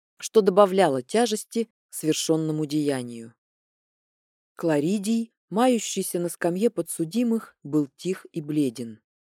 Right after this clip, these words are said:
Взор поднимал лишь за тем, чтобы умоляюще посмотреть на отца. Если не выручит король, помощи ждать неоткуда. Мать, эльфийская принцесса, открестилась от недоумка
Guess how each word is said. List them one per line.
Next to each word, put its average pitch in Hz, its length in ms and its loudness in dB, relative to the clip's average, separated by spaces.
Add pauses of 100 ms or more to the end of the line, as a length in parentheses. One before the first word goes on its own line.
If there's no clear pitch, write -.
(380)
Взор 240 260 4
поднимал 226 540 2
лишь 214 240 2
за 180 180 2
тем, 226 400 -2 (180)
чтобы 180 320 0
умоляюще 202 840 0
посмотреть 147 640 -4
на 147 140 -6
отца. 127 440 -12 (880)
Если 175 380 0
не 170 120 0
выручит 165 460 0
король, 147 460 0 (400)
помощи 202 500 0
ждать 143 460 -4
неоткуда. 127 680 -8 (760)
Мать, 247 340 2
эльфийская 170 640 -2
принцесса, 170 680 -4
открестилась 226 840 -2
от 139 120 -4
недоумка 214 640 0